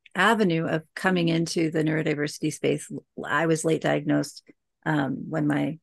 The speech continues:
son was diagnosed, and coming into the space and trying to get supports and finding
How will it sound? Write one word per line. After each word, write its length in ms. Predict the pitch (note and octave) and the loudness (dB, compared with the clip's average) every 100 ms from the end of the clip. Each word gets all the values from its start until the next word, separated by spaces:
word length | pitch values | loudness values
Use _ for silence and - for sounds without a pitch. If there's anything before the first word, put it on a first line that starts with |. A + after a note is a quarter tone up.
| _ | _
son 280 | - - F3 | -6 2 2
was 160 | E3+ D#3+ | 2 0
diagnosed, 680 | D3+ D3+ D3+ D3 D3+ - - - _ - | -2 0 0 -2 -4 -10 -20 -20 _ 2
and 520 | F3 D#3 D#3 D3+ D3+ - _ _ _ _ _ _ _ _ _ _ _ _ - - | 6 6 6 4 2 -6 _ _ _ _ _ _ _ _ _ _ _ _ -10 2
coming 300 | B3 A#3 G#3 | 6 6 6
into 220 | G#3 G3+ | 2 0
the 100 | E3+ | -2
space 420 | - E3+ E3 E3 | 0 4 4 2
and 400 | - D#3 D#3 D#3 _ _ _ _ _ _ _ _ - | 0 2 4 0 _ _ _ _ _ _ _ _ -8
trying 460 | - G3 F#3+ G3 | 4 6 6 2
to 100 | F3+ | 2
get 180 | D#3 - | -2 -2
supports 640 | - - D#3+ C#3 - - - | -8 -2 2 2 0 -10 -4
and 340 | F3+ E3+ D#3+ - _ _ _ _ | 0 2 0 -4 _ _ _ _
finding 680 | G3+ F3+ F#3+ F#3 E3+ F3 E3 | 4 4 4 2 0 0 -6